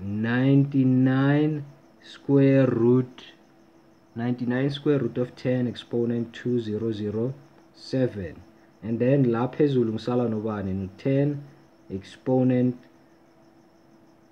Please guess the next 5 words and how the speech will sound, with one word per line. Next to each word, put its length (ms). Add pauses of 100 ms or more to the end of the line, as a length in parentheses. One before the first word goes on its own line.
(320)
ten, 600
expo-, 540
exponent 540
zero 300
zero 420